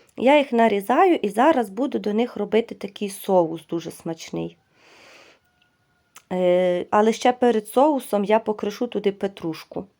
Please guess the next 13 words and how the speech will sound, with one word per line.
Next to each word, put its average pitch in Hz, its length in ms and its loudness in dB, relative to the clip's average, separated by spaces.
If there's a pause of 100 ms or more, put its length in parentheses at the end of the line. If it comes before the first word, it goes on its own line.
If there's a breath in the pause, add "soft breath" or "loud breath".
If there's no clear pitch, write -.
(360 soft breath)
Ну, 359 120 -4
так 220 240 -2
по 208 120 0
рецепту 190 560 -6
ще 180 300 -4
йде 175 420 -2
помідорки 175 720 -6
і 208 80 -6
петрушка. - 720 -16 (3000 soft breath)
Ось 175 260 -14
уже, 175 180 -4
бачите, 175 480 -6
я 175 200 -2